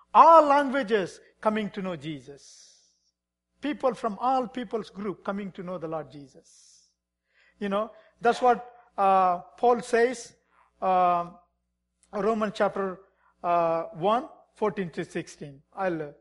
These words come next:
"I am under obligation both to Greeks and barbarians,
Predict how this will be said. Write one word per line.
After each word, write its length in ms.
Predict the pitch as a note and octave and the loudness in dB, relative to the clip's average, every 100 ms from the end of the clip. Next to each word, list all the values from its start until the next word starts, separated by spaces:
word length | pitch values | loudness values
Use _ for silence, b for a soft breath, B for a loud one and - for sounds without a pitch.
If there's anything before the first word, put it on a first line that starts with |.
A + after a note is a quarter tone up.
| _ _ _ _ _ - | _ _ _ _ _ 0
"I 120 | G#3+ | 6
am 160 | C4 B3+ | 6 4
under 340 | A3+ C4+ C#4 | 0 4 4
obligation 1040 | A#3+ A#3+ C#4 E4+ B3 C#4+ - G3 F3 G3 G#3+ _ _ _ - | 6 4 2 0 4 4 4 -2 -2 -6 -14 _ _ _ -14
both 460 | C3+ C4 D#4 D#4 - | 0 2 2 0 -8
to 120 | A#3+ | -8
Greeks 540 | D3+ C4+ D4+ A3+ - - - | -2 0 0 -4 -12 -16 -2
and 320 | G#3+ A#3 A#3+ - | 0 0 -4 -14
barbarians, 1040 | E3 G3+ G#3+ E3+ A#3 A3+ G#3 D#3 C#3 - | -2 2 2 4 2 2 0 -4 -10 -20